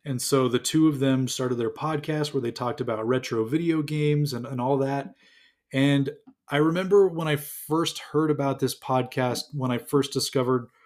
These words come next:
Rob through Turtle Flakes, um, I listened to what was out, and they were, it was mostly disparate episodes. I kinda noticed that they would kinda come and go. When they were doing episodes would ebb and flow,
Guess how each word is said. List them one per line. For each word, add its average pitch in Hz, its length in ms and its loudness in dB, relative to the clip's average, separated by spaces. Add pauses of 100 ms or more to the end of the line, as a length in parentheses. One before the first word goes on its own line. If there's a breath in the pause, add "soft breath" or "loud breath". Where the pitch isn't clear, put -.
(220 soft breath)
Rob 117 280 2
through 117 300 -4
Turtle 247 320 2
Flakes, 117 540 -4 (400 soft breath)
um, 120 220 0
I 139 80 2
listened 151 320 4
to 143 60 6
what 131 200 0
was 123 160 2
out, 117 240 -4 (1040)
and 139 100 0
they 147 120 8
were, 147 140 6
it 143 100 8
was 143 160 4
mostly 156 640 -2 (120)
disparate 143 580 -2 (300)
episodes. 160 560 -6
I 139 80 -4
kinda 147 280 -6
noticed 147 460 -2
that 123 200 -6
they 127 140 -2
would 123 240 -4
kinda 117 200 -8
come 127 220 -10
and 113 120 -12
go. 180 340 -2 (360 soft breath)
When 139 200 4
they 143 100 2
were 135 140 0
doing 135 280 -2
episodes 135 560 -4
would 120 200 -4
ebb 127 200 -6
and 123 160 -6
flow, 135 520 -2